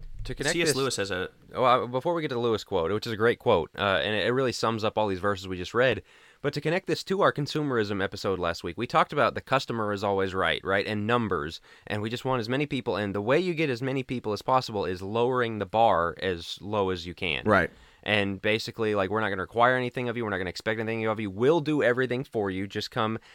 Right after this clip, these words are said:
Speaker 1: And, and unfortunately, a lot of people are looking for that. A lot of people take advantage of that. A lot of others just kinda get caught up in the middle where they just don't know any better. And, and yet this is the bar that we're supposed to set.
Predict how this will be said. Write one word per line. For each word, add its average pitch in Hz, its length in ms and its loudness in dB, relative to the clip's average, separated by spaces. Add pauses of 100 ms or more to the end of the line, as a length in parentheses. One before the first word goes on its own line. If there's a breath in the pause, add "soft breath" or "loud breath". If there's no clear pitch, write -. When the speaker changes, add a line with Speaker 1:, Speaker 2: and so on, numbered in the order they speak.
(120)
Speaker 1:
And, 120 320 2
and 120 160 0
unfortunately, 151 520 0
a 120 80 2
lot 120 280 6
of 135 80 0
people 127 500 -2 (480 soft breath)
are 117 100 2
looking 120 320 -2
for 95 100 -4
that. 85 160 2
A - 20 2
lot 110 120 4
of 120 60 -6
people 139 180 -6
take 120 180 -2
advantage 113 400 0
of 87 60 -10
that. 92 240 4
A 107 80 0
lot 160 200 8
of 185 80 0
others 190 220 2
just 151 120 -8
kinda 170 220 -2
get 151 140 -2
caught 143 180 4
up 143 100 -4
in 135 40 -6
the 117 80 -2
middle 156 180 0
where 120 100 2
they 123 100 0
just 127 140 -10
don't 120 200 0
know 123 180 2
any 151 120 -2
better. 80 400 -2 (400 soft breath)
And, 120 420 2
and 123 180 0
yet 127 220 2
this 143 380 -2
is 123 240 -2
the 117 80 -6
bar 131 360 6
that 127 120 0
we're 113 120 0
supposed 113 420 -4
to 95 60 -8
set. 180 340 0